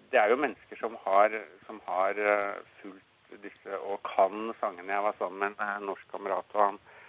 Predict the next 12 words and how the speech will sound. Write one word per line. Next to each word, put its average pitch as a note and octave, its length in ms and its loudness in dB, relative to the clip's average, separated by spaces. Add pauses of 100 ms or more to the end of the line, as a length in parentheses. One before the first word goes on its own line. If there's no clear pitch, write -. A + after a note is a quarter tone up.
(280)
han - 80 -16 (480)
satt - 180 -4
jo A2 60 0
og G#2+ 80 -4 (100)
sang, G2 240 6
han A2 160 4 (140)
kunne G2+ 180 -6
jo - 60 -4 (180)
alle G2+ 360 6 (100)
sangene, G2 460 0 (280)
ja, G#2 140 0 (880)
på G#2 120 0